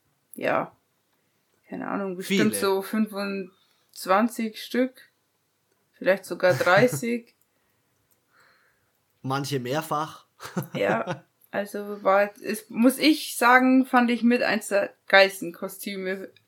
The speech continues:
Speaker 1: von den Spielern. Oder allgemein,
Speaker 2: Er ist
Speaker 1: auch von den Zuschauern.
Speaker 2: Er ist eine absolute Macht. Ich habe ja dir die Story gestern erzählt, wo er dreimal, äh, im kurzen T-Shirt,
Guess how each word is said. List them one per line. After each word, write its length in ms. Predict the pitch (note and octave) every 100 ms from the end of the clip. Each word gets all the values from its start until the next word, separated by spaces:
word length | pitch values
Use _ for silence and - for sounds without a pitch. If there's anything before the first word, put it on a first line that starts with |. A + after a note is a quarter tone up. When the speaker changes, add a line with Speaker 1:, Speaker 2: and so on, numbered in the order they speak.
| _
Speaker 1:
von 180 | F3 F3+
den 140 | F3+
Spielern. 560 | F3+ - F3+ - F3+ F#3 _ _ _ _ _ _ _ _ _ _ _ _ _ _ _ _ -
Oder 200 | F#3 E3+
allgemein, 300 | F#3 E3 F3+
Speaker 2:
Er 80 |
ist 160 | G3 -
Speaker 1:
auch 100 | A#3+
von 160 | B3+ A3+
den 140 | A3
Zuschauern. 640 | A3+ G#3 F#3 F3+ F#3 F#3 - _ _ _ _ - - -
Speaker 2:
Er 160 | D#3 F3+
ist 160 | F#3 F3
eine 100 | F3
absolute 460 | F3+ F#3+ F3+ D#3+
Macht. 320 | D3+ F#3 -
Ich 100 | D3+
habe 160 | E3 E3
ja 40 |
dir 240 | C#3+ D#3+ D#3
die 140 | C#3
Story 340 | C3+ E3 E3+ D#3
gestern 300 | D3+ - C3
erzählt, 440 | A#2+ D#3 E3+ D#3+
wo 140 | C3
er 60 | C3
dreimal, 680 | A2 C3+ D3 C3+ C3+ C3+ -
äh, 280 | A#2 A#2+ G2+
im 160 | C3 B2+
kurzen 340 | D#3+ D#3 C3+
T-Shirt, 680 | D#3 D#3 D3+ C#3 - -